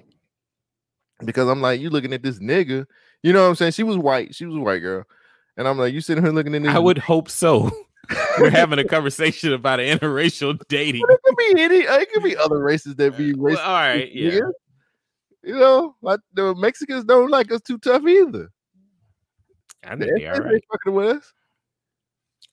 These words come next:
Speaker 2: I don't know. <laughs>
Speaker 1: But, you know, it just was a situation where I just,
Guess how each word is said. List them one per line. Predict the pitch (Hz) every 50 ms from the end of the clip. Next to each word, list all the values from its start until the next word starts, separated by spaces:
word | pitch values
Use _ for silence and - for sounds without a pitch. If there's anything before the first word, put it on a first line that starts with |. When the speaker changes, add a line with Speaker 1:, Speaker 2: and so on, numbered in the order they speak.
| _
Speaker 2:
I | - - 76 69
don't | 62 50 50
know. | - - _ _ _ _ _ _ _ _ -
<laughs> | 165 - 554 539 - _ _ _ _ _ _ _ _ - - - _ _
Speaker 1:
But, | - - 247 226 180
you | 214 302 320
know, | 220 214 226 -
it | - 226
just | 202 214 240 220 202
was | 220 214 208
a | 208
situation | - 233 214 208 226 220 220 220 214 226 214
where | 214 220 220 220 214 202 -
I | 110 151 190
just, | 190 185 196 190 - -